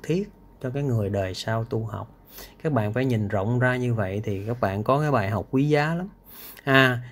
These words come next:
thì để các bạn thấy tất cả những cái khảo đảo, mặc dù ngày hôm nay mình nói mình tu hành, mình ăn chay, tại sao chồng mình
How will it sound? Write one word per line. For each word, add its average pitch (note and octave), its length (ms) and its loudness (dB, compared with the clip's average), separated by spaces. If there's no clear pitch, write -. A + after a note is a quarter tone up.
thì A#2 200 2
để A2+ 180 6
các E3 160 2
bạn A#2 240 4
thấy D3 200 2
tất F#3 200 -2
cả A#2+ 220 0
những C3 180 0
cái E3 120 -4
khảo B2+ 400 0
đảo, D#3 320 2
mặc B2 240 0
dù A2+ 160 2
ngày A2 200 0
hôm C#3 180 0
nay C#3 200 2
mình A2 200 0
nói C3+ 140 2
mình B2 180 2
tu B2+ 160 2
hành, G#2+ 340 0
mình G#2+ 180 2
ăn B2+ 220 2
chay, C3+ 300 4
tại A2+ 220 0
sao C3+ 280 0
chồng G2+ 380 0
mình G2 320 -4